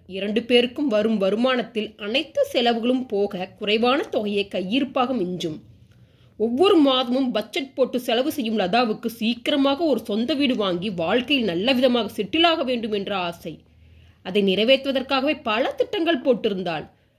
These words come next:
அதற்காகவே திருமணமாகி ஐந்து வருடங்களுக்கு பிறகும் குழந்தை பெற்றுக்கொள்ளும் எண்ணத்தை தள்ளி போட்டு வந்தாள்.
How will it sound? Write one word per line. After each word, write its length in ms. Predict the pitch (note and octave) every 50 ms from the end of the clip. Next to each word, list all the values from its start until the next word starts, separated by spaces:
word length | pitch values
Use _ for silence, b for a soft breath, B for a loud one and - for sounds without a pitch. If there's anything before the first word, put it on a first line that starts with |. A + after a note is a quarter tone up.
| _ _ -
அதற்காகவே 640 | F3 F3+ A3+ A3 - - A3+ A#3 C4 C#4+ C4+ C#4+ C#4 -
திருமணமாகி 720 | - C4 B3 B3+ C4+ D4 D4+ D4+ C#4 C4 B3 A#3 G3+ B3 A#3
ஐந்து 500 | G3 F3+ F#3+ A3 C4 D4 D4+ D#4+ F4 C4+
வருடங்களுக்கு 540 | B3+ A#3+ A3+ A3+ C4 B3+ C4+ B3+ B3+ A#3+
பிறகும் 460 | - - A3 G#3+ A3 A3 G#3 A3 A3 -
குழந்தை 360 | - G#3 G3+ A3 B3 D4 F4
பெற்றுக்கொள்ளும் 680 | F4 - D#4 B3 - - C#4 - - B3+ A#3 A3 G3 F#3
எண்ணத்தை 560 | F3 E3+ F3 G3+ B3 D4+ D4+ - - E4+ E4+
தள்ளி 300 | - D4 B3 B3 A#3+ A#3+
போட்டு 300 | - B3+ A3+ G3 A3+ G#3+
வந்தாள். 440 | F#3+ F3 F3 E3+ E3 D#3 D3+ D3+